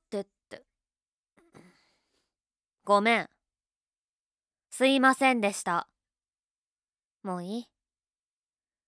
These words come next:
はあ？謝ったじゃん。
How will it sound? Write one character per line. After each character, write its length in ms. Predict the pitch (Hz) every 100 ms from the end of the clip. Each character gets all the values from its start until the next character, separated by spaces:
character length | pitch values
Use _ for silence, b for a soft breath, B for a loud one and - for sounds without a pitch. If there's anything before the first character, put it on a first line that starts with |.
| _ _ _ _ _ _ _
は 460 | - - 185 247 427 330
あ？ 220 | 196 240
謝 60 |
っ 380 | 480 659 640 659 _
た 200 | 320 311
じ 80 | 277
ゃ 300 | 233 202
ん。 120 | 180